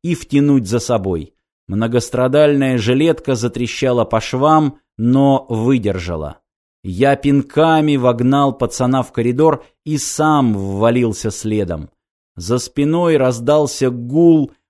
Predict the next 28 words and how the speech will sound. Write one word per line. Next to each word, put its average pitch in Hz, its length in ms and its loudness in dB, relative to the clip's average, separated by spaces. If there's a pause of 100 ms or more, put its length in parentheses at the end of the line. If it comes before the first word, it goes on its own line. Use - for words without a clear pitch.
проезжающего 127 1160 0
вагона, 117 720 0
и 101 80 -12
стало 113 340 -2
ясно, 143 540 2
что - 180 -6
мы 117 140 0
были 120 460 0 (120)
на 113 200 -2
волосок 113 640 0
от 110 120 -8
гибели. 95 640 -8 (600)
Зато, 147 680 2
как 151 260 -6
только 170 320 2
железный 143 640 0
гроб 135 540 2
со - 180 -8
злосчастными 123 880 -2
мембранами 123 880 0
прогромыхал 120 1000 -2
и 110 160 -6
ушел 120 380 -2
в - 60 -12
сторону 127 480 0
Гагаринской, 147 840 -2 (220)
меня 143 300 2
отпустило. 98 840 -10